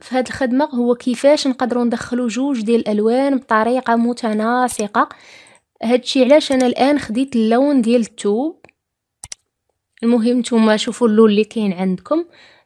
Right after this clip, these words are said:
آه، آه، بالنسبه لي انا غادي نقولوا اللون، اللون الثاني وصافي. يعني حنا عندنا جوج ديال الالوان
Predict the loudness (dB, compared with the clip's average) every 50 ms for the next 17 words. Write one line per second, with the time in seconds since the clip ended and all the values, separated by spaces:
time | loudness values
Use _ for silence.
0 | _ -4 -2 2 2 4 4 4 4 4 4 4 4 2 0 _ _ _ -16 -14
1 | -14 -14 -14 -16 -20 -20 _ _ -10 -6 -4 -2 2 2 2 2 2 2 2 4
2 | 4 6 4 4 4 4 4 2 4 4 4 4 4 2 4 4 4 4 6 4
3 | 4 4 4 6 6 6 6 4 2 2 2 2 2 4 4 6 6 6 4 4
4 | 2 4 4 4 4 4 2 2 0 0 0 -2 -2 -2 -2 -4 -4 -4 -4 -4
5 | -6 -10 -6 -2 0 0 0 0 0 -2 -2 -2 -2 -4 -2 0 0 0 0 -2
6 | -2 2 4 4 4 4 2